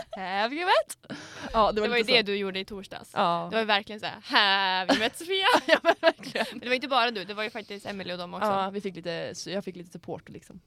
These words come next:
Speaker 2: Ja.
Speaker 1: Ja. Men, eh, väldigt nöjd över
Speaker 2: Men
Speaker 1: det.
Speaker 2: det är en bra team effort.
Speaker 1: Ja, visst.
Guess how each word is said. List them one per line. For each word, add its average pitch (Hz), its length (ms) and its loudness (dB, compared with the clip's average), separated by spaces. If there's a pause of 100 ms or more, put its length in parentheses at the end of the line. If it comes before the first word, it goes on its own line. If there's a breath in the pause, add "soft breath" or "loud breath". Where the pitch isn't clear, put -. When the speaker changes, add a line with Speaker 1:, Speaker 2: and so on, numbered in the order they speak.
(100)
Speaker 2:
Ja. 190 240 -10 (280 soft breath)
Speaker 1:
Ja. - 140 -20 (200)
Men, 196 320 -6
eh, 180 240 -10 (140)
väldigt 381 220 -16
nöjd 196 180 -12
över 175 100 -10
Speaker 2:
Men 220 100 -4
Speaker 1:
det. 240 80 -2
Speaker 2:
det 247 60 -2
är 247 240 0
en 226 160 -8
bra 233 380 -4 (160)
team 202 360 -10
effort. - 540 -16
Speaker 1:
Ja, 226 320 -6 (100)
visst. 208 400 -10